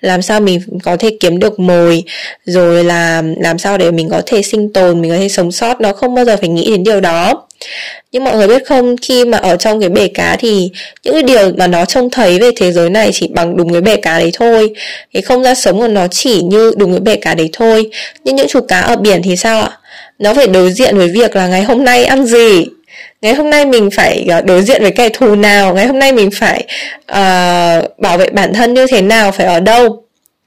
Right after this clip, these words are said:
Thì, ờ, có những điều rất là nghe rất là nguy hiểm và rất là đáng sợ đúng không ạ? Nhưng mà nó có cái cơ may nó chứng kiến một thế giới vô cùng rộng lớn, một thế giới vô cùng xinh đẹp và một thế giới vô cùng tự do ở dưới đại dương. Đại dương thực sự rất là nhiệm màu mọi người ạ.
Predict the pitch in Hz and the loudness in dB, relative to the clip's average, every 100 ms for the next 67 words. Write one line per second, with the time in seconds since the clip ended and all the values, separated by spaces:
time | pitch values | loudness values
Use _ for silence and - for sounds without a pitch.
0 | - - - _ - 247 226 214 196 220 | -20 -20 -20 _ 0 2 2 2 2 2
1 | 285 285 269 226 311 320 240 254 269 311 | 2 4 4 4 4 2 2 2 2 2
2 | 294 247 269 233 185 214 262 208 190 196 | 2 2 2 2 2 2 2 0 -2 0
3 | 262 190 180 202 247 254 - - - - | 0 2 0 0 0 -2 -4 -12 -20 -20
4 | - - 240 269 262 240 214 185 175 170 | -20 -10 -2 0 2 2 2 2 0 -2
5 | 175 170 202 226 226 226 214 180 - 185 | 0 -2 0 0 0 2 0 -2 0 -2
6 | 185 180 175 220 - 190 175 185 247 269 | 0 -2 0 -4 -2 -2 0 0 0 0
7 | 226 190 202 185 175 190 226 208 190 185 | 0 2 0 2 2 0 -2 -2 -2 0
8 | 254 247 196 - 226 214 190 175 170 180 | 0 0 0 0 0 0 0 -2 -2 -2
9 | 175 165 196 226 196 175 196 185 202 196 | -2 0 0 0 -2 -2 -2 0 -2 -2
10 | - 175 180 175 190 196 202 208 202 196 | 0 -2 0 -2 -2 -4 0 2 2 0
11 | - - - - 208 196 220 226 240 220 | -10 -12 -12 -12 -4 -2 2 2 2 0
12 | 196 240 262 202 185 180 170 160 _ - | 0 2 2 0 -2 0 0 -2 _ -12
13 | 180 175 165 | -6 -4 -4